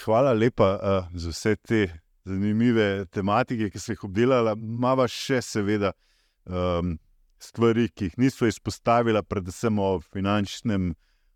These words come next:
opismenjevanju, o izobraževanju, kje učiti, kako se lotiti sploh investiranja. Tako da bi te še rad imel, eh, za gosta, tudi v prihajajoči. Upam, da se boš odzval na vabilo.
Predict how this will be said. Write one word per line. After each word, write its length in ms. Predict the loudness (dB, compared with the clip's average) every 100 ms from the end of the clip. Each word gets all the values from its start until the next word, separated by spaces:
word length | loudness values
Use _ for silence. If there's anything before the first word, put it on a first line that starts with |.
| -20
opismenjevanju, 1200 | -20 -16 -12 -6 -2 -2 0 2 2 2 0 0
o 300 | 0 -2 -2
izobraževanju, 1080 | -2 -2 -2 -2 -2 0 2 2 0 -2 -4
kje 180 | -2 0
učiti, 540 | 0 -4 -8 -6 -8
kako 480 | -8 -10 -2 0 0
se 200 | 0 -2
lotiti 440 | 2 2 0 -14
sploh 340 | -10 -2 -2 0
investiranja. 800 | 0 0 -4 -2 2 2 0 -2
Tako 220 | -4 -4
da 100 | -2
bi 120 | -4
te 260 | -2 -2 -2 -6 _ _ _ _ _ _ _ _ _
še 300 | -14 0 2
rad 200 | 4 2 2
imel, 320 | 2 2 2
eh, 260 | 0 -2
za 160 | -2 0
gosta, 640 | 4 2 2 -2 0 0
tudi 280 | 0 -6 -4
v 60 | -4
prihajajoči. 800 | -4 -6 -2 0 0 0 -2 -4
Upam, 300 | -2 -2 -2
da 80 | -6
se 180 | -6
boš 340 | -2 -2 -4 -8
odzval 400 | -8 0 2 2
na 80 | 2
vabilo. 560 | 0 0 0 4 2